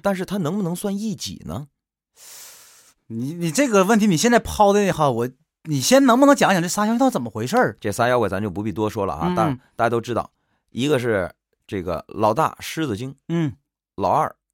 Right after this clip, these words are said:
Speaker 1: 一大象精，
Speaker 2: 嗯。
Speaker 1: 一白象精，
Speaker 2: 嗯，对。
Speaker 1: 老三一大鹏精，
Speaker 2: 嗯。
Speaker 1: 啊，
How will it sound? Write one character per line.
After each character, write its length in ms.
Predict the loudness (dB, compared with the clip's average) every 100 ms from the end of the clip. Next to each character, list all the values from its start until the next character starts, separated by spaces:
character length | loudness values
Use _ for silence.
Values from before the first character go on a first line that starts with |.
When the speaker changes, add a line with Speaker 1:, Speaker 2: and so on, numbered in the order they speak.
| _ _ _
Speaker 1:
一 100 | -8
大 160 | -4 -4
象 220 | -4 -4
精， 180 | -6 -8 _
Speaker 2:
嗯。 320 | -6 -4 -4 -8 _ _
Speaker 1:
一 100 | -10
白 160 | -4 -4
象 180 | -4 -6
精， 180 | -8 -12 -6
Speaker 2:
嗯， 260 | -4 -4
对。 240 | -4 -6 -8 _ _
Speaker 1:
老 100 | -4
三 300 | -2 -2 -4 _ _ _ _
一 100 | -6
大 160 | -4
鹏 180 | -4 -6
精， 220 | -6 -8 -12 _ -6
Speaker 2:
嗯。 300 | -4 -4 -6 _ -14
Speaker 1:
啊， 260 | -10 -12